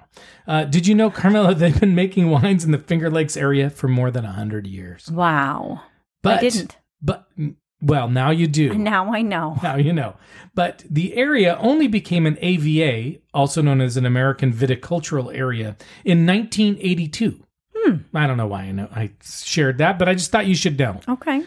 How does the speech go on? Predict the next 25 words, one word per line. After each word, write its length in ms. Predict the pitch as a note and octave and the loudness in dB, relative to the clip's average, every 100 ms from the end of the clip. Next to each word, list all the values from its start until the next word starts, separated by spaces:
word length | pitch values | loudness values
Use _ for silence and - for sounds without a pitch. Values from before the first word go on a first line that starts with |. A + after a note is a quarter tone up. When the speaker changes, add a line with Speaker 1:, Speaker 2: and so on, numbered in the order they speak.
| - | -6
Speaker 1:
And 240 | A#3+ B3+ A3 | -2 0 2
there 160 | A3+ | 0
are 180 | G3 F#3+ | 2 0
about 240 | F3 F3 E3 | 2 0 0
Speaker 2:
It 80 | |
wasn't 220 | D3+ G3+ B3 | 2 2 2
Speaker 1:
a 40 | |
hundred 40 | |
Speaker 2:
official 500 | G#3+ - A#3 - E3+ | -2 -2 -2 -2 -6
then. 300 | - - - - _ _ _ | -6 -12 -14 -20 _ _ _
Speaker 1:
Uh, 140 | D3 - | -20 -4
it 80 | E3+ | -2
wasn't 340 | D#3 G3 G#3 | 2 2 2
Speaker 2:
Official. 220 | E3 G#3+ - | 0 -2 0
Speaker 1:
officially 800 | G#3+ G3+ G3+ G3 F#3 D#3+ D3+ - | 0 0 0 0 0 0 -2 -2
re-, 400 | D3 E3 E3 D#3 E3 | 0 2 2 -2 -4
recognized 720 | D#3+ E3+ D#3 D3 C#3 C3+ - _ - _ | -4 -4 -6 -4 -4 -6 -10 _ -20 _
as 220 | C#3 C3+ | -6 -2
this, 160 | C#3 C3+ | -2 -2
Speaker 2:
A, 60 | E3 | 0
Speaker 1:
like, 260 | B2+ - - | -2 -4 -4
Speaker 2:
a 80 | F3 | 0
Speaker 1:
wine 40 | |
Speaker 2:
wine 420 | C3+ D3 D#3 D3+ | 2 2 2 2
growing 160 | C#3 | 0